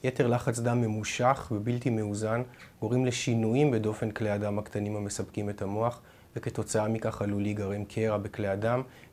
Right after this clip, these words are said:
והדם עלול להישפך החוצה. הסיבה השנייה בשכיחותה לדמם תוך מוחי עצמוני באוכלוסייה המבוגרת הינה שקיעה של החלבון המילואיד על פני דופן כלי הדם באזורים שטחיים יותר ברקמת המוח.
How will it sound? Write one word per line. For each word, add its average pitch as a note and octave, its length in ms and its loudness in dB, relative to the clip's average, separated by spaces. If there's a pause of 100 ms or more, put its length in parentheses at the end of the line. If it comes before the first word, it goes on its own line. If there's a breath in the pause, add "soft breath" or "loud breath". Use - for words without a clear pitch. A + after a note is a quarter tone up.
והדם G#2 320 0
עלול G2+ 260 0
להישפך F#2+ 580 -6
החוצה. F2+ 400 -10 (880 loud breath)
הסיבה A2 360 4
השנייה C3 420 4
בשכיחותה A2+ 760 -2
לדמם G#2 400 -2
תוך G#2+ 240 -4
מוחי G#2+ 320 0
עצמוני G#2 420 -2
באוכלוסייה G#2 560 -2
המבוגרת G#2+ 680 -2 (340 loud breath)
הינה A2+ 180 0
שקיעה A#2 400 2
של A#2 180 2
החלבון A2 460 2
המילואיד A2 680 4 (460 loud breath)
על G#2+ 160 0
פני A#2+ 240 2
דופן B2 360 2
כלי G#2+ 240 -2
הדם G#2+ 400 0
באזורים G#2+ 420 0
שטחיים A2+ 560 2
יותר G#2 260 -2
ברקמת G#2+ 460 -4
המוח. G2 420 -2